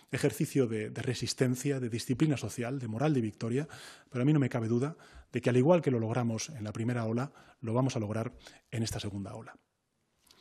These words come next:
Como presidente del Gobierno de España, seguiré manteniendo las reuniones, eh, periódicas con los presidentes y presidentas autonómicos, tal y como hemos hecho desde el inicio de la pandemia.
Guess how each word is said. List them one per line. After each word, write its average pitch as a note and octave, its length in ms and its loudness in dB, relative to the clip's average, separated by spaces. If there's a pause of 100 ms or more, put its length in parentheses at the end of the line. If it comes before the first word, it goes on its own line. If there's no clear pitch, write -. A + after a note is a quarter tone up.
(840)
Como C3 180 4
presidente E3 380 4
del D#3 100 6
Gobierno E3 440 6
de B2+ 80 4
España, E3+ 360 2
seguiré B2 760 6 (180)
manteniendo C3+ 580 8
las B2 140 4
reuniones, C#3 540 4
eh, A2 180 -2
periódicas F3 540 4
con A#2 160 0
los A2 120 -6
presidentes A2 520 -6
y A2 60 -2
presidentas G#2 460 -8
autonómicos, B2+ 560 -4
tal A2 140 -6
y G#2+ 60 -6
como G#2 240 -6
hemos G2+ 220 -4
hecho C#3 340 -2
desde A2 220 -12
el G#2 100 -14
inicio B2 320 -4
de G2 40 -10
la G#2 80 -12
pandemia. A#2+ 460 -4